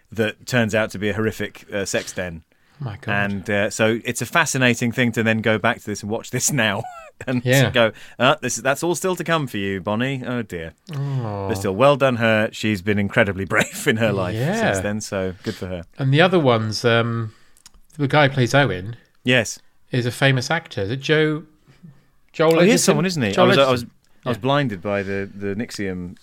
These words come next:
Speaker 1: intrigue.
Speaker 2: Yeah. So, yeah.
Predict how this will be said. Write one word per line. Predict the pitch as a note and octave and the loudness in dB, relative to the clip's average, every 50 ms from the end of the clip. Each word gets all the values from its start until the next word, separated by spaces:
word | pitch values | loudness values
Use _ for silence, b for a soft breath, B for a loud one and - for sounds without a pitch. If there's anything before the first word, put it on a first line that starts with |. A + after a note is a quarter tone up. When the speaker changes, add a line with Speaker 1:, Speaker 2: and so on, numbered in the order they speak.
| _ - | _ -10
Speaker 1:
intrigue. | - G2+ F2+ - G2 F2+ F2 E2+ D#2+ - - - - - | -8 -8 -6 -6 -6 -6 -6 -6 -8 -12 -14 -18 -14 -8
Speaker 2:
Yeah. | - A2+ A2+ C#3+ C3+ G2 F2+ - - - - - - - - - _ _ - - _ | -4 -2 0 0 0 -2 -4 -8 -14 -20 -20 -20 -20 -20 -20 -20 _ _ -20 -20 _
So, | - - - - B2 A#2+ A#2 | -16 -14 -10 -8 -6 -4 -4
yeah. | A#2+ A#2 C3 E3 C3+ | -4 -4 -2 -4 -4